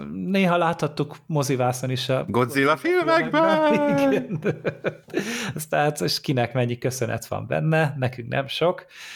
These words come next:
Speaker 1: de hát mindegy, jöjjön be neki az élet, csináljon olyan filmeket, amik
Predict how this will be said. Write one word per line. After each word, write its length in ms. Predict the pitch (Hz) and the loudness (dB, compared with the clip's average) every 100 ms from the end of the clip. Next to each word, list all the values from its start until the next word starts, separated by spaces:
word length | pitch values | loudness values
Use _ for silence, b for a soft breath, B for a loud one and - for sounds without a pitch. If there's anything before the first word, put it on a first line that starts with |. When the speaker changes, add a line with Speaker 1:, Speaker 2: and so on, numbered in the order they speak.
| B B | B B
Speaker 1:
de 640 | 113 123 120 120 120 123 170 | -4 0 4 4 2 0 -4
hát 220 | - 143 - _ | -6 -6 -8 _
mindegy, 420 | - 95 - 104 | -8 -4 -4 -2
jöjjön 280 | 113 95 95 | -2 0 0
be 100 | 104 | -2
neki 260 | 107 104 104 | -2 -4 -6
az 160 | 101 | -6
élet, 420 | 120 135 127 123 - - - - | -4 0 0 -2 -4 -6 -8 -8
csináljon 460 | - 101 101 110 | -6 -4 -4 -4
olyan 220 | 107 101 104 | -4 -4 -4
filmeket, 520 | - 101 104 113 - | -2 -2 -4 -6 -6
amik 520 | 101 104 - - - | -6 -8 -12 -18 -20